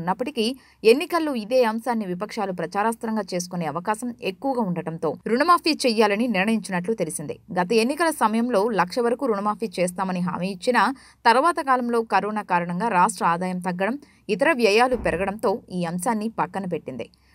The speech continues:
పద్దెనిమిది వేల రెండు వందల నలభై ఒక్క కోట్ల బడ్జెట్ విడుదలకు ఉత్తర్వులు ఇచ్చింది. ముప్పై ఏడు వేల నుంచి నలభై ఒక్క వేల లోపు రుణమున్న అరవై రెండు వేల ఏడు వందల యాభై ఎనిమిది మంది రైతుల ఖాతాల్లో రెండు వందల ముప్పై ఏడు పాయింట్ ఎనిమిది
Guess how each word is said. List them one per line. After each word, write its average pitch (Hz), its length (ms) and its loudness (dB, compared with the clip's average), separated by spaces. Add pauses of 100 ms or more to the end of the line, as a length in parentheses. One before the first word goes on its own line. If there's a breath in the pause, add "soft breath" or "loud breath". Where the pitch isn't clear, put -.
(160)
పద్దెనిమిది 254 360 4
వేల 240 240 4
రెండు 214 200 -2
వందల 208 180 -4
నలభై 180 340 0
ఒక్క 180 140 -6 (120)
కోట్ల 294 300 0 (100)
బడ్జెట్ 185 380 0
విడుదలకు 208 400 -4 (120)
ఉత్తర్వులు 180 420 -4
ఇచ్చింది. - 300 -14 (240)
ముప్పై 175 240 -6 (140)
ఏడు 185 120 -2
వేల 170 240 0
నుంచి 190 220 -2 (180)
నలభై 185 300 0
ఒక్క 180 120 -6
వేల 165 300 0
లోపు 269 280 2
రుణమున్న 214 360 -2 (260)
అరవై 202 260 0
రెండు 185 140 -4
వేల 180 180 2 (300)
ఏడు 311 200 2
వందల 233 200 0
యాభై 170 420 0
ఎనిమిది 175 240 -2
మంది 156 260 -4
రైతుల 226 240 0 (120)
ఖాతాల్లో 202 420 0 (420 loud breath)
రెండు 294 260 6
వందల 294 160 0 (100)
ముప్పై 196 200 -4 (120)
ఏడు 226 120 2 (100)
పాయింట్ 190 240 -2 (120)
ఎనిమిది 220 300 0